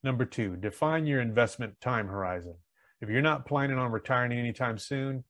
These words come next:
you might want to have a portfolio that includes more long-term investments. If retirement is just around the corner,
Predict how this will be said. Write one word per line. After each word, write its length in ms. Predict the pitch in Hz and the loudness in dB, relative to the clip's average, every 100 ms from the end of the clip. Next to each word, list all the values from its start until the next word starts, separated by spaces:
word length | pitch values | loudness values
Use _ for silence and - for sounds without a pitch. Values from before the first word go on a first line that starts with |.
| - | -6
you 80 | 123 | 0
might 180 | 127 127 | 2 2
want 180 | 131 123 | 2 0
to 40 | |
have 160 | 113 113 | 0 0
a 60 | |
portfolio 760 | - 117 98 - 190 147 117 113 | 0 -2 -2 2 6 6 6 6
that 140 | 107 | 4
includes 480 | 110 101 139 120 107 | 0 0 2 2 0
more 240 | 123 123 | 2 4
long-term 600 | 113 123 131 131 - 127 113 | 4 4 4 0 -2 -2 -2
investments. 680 | 101 107 - - 95 - _ _ _ _ _ - | 0 0 -2 -10 -18 -20 _ _ _ _ _ -8
If 120 | 113 | -4
retirement 460 | 107 - 139 127 110 | -2 4 4 4 0
is 80 | 104 | 4
just 280 | 123 98 | 2 2
around 220 | 120 107 95 | -4 -4 -4
the 60 | |
corner, 480 | 92 180 202 110 107 | -2 2 2 0 -4